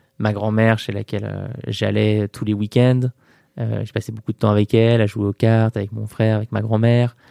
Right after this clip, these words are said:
euh, l'accompagner, euh, euh, au cinéma. Euh, mais j'étais, j'étais pas dans, j'étais pas dans la découverte du monde. Je, je me rappelle pas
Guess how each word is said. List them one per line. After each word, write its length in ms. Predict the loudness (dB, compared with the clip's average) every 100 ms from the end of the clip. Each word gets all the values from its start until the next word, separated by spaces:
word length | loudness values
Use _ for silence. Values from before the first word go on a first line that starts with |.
| _ _ -20 _ -12
euh, 220 | -8 -6
l'accompagner, 800 | -4 -4 -2 -2 0 2 4 4
euh, 100 | 0 -6 _ _ _ _ -12
euh, 200 | -10 -8 -6
au 80 | -8
cinéma. 760 | -2 0 2 2 4 2 0 _ _ _ _ -12 -8
Euh, 140 | -6 -8 -14 -8
mais 380 | 0 2 2 -2 -8 -20 _ _ _ _ _ -10
j'étais, 340 | -6 -4 -4 _
j'étais 280 | -6 -4 -2
pas 340 | 0 2 2 2
dans, 520 | 2 2 2 0 -2 -8 _ _ _ _ _ _ _ _ _ _ _ _ _ _ _ _ _ _ _ _ _ _ _ _ _ _ _ _ _ -10
j'étais 200 | -6 0
pas 120 | 0
dans 80 | 2
la 100 | 2
découverte 380 | 2 0 2 2
du 100 | 2
monde. 300 | 0 0 -6 _ _ _ _ _ _ _ _ _ _ _
Je, 260 | -12 -6 -4
je 160 | -4 -4
me 160 | -4
rappelle 260 | -2 0 0
pas 420 | 2 4 4 2